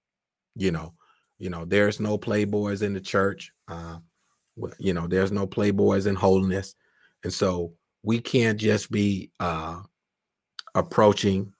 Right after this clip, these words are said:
you know, the sisters or the people of God in, uh, a way that's not godly. And he says, "Nevertheless, to avoid fornication, let every man have his own wife, and let every woman have her own husband."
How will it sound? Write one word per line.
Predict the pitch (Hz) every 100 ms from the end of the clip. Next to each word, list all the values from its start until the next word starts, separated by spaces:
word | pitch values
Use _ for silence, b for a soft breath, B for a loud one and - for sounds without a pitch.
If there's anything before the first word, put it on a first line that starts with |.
| _
you | - 101
know, | 92 90 -
the | -
sisters | 95 - 113 107 - 104 101 -
or | - 92 87 90 - _
the | -
people | - 120 113 110
of | 92
God | 95 95 92 90 - b b b b -
in, | 101 95 92
uh, | - 85 85 85 - - -
a | 92
way | 90 95
that's | 90 87 82
not | 85 82 82
godly. | - 120 104 104 - _ _ _ _ _ _
And | 92
he | 92
says, | - 95
"Nevertheless, | 92 98 104 123 113 110
to | - 98
avoid | 92 95 104
fornication, | - 104 101 151 156 104 104 _ B B B B B
let | 104 101
every | 110 110 107
man | 113 110 107
have | 104 98
his | 98
own | 101 113 123
wife, | 107 98 110 _ _ _ _
and | 101 104
let | 104
every | 107 107 101
woman | 110 131 110
have | 98 95
her | 95
own | 95 98
husband." | 98 143 120 80